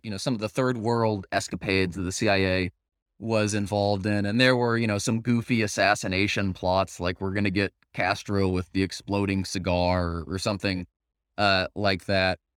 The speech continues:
I mean, there were also the, the instances in which the C I A got in trouble in the early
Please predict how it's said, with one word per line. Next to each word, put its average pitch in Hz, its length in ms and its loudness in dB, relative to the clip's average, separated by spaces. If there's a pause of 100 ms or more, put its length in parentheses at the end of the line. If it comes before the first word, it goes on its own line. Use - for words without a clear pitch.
(120)
I - 60 2
mean, 151 160 6
there 156 140 8
were 160 140 6
also 160 520 4
the, 113 340 2
the 120 140 0
instances 113 560 0
in 107 80 -2
which 110 340 -2
the 107 100 -6
C 120 200 -2
I 104 80 6
A 101 320 0
got 98 260 0
in 98 80 0
trouble 101 340 0
in 95 100 0
the 98 80 2
early 98 360 2